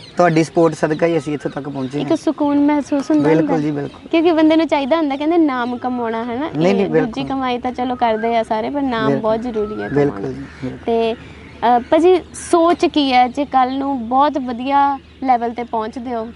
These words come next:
Speaker 2: ਤੇ ਸੋਚ ਕੀ ਹੈ ਉਸ ਤੋਂ ਬਾਅਦ?
Speaker 1: ਚਲੋ, ਵਧੀਆ ਲੈਵਲ 'ਤੇ ਪਹਿਲਾਂ ਤੇ ਪਰਮਾਤਮਾ ਪਹੁੰਚਾਉਣ, ਹਨਾ? ਫਿਰ ਉਸ ਤੋਂ ਬਾਅਦ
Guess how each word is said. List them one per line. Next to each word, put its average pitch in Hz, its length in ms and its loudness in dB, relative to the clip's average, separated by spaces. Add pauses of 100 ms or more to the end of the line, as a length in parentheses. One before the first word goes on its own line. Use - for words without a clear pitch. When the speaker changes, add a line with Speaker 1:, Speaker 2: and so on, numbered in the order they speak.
Speaker 2:
ਤੇ 294 100 -2
ਸੋਚ 294 400 -4
ਕੀ 254 180 -6
ਹੈ 208 60 -6
ਉਸ 208 80 -10 (120)
ਤੋਂ 208 80 -8
ਬਾਅਦ? 214 220 -12 (840)
Speaker 1:
ਚਲੋ, 208 180 4
ਵਧੀਆ 180 300 2
ਲੈਵਲ 170 280 2
'ਤੇ 170 100 -4
ਪਹਿਲਾਂ 170 280 -2
ਤੇ 175 180 -4
ਪਰਮਾਤਮਾ 151 960 -4 (200)
ਪਹੁੰਚਾਉਣ, 147 460 -2
ਹਨਾ? 156 280 -4 (360)
ਫਿਰ 170 140 4
ਉਸ 175 120 2
ਤੋਂ 185 100 -4
ਬਾਅਦ 180 420 0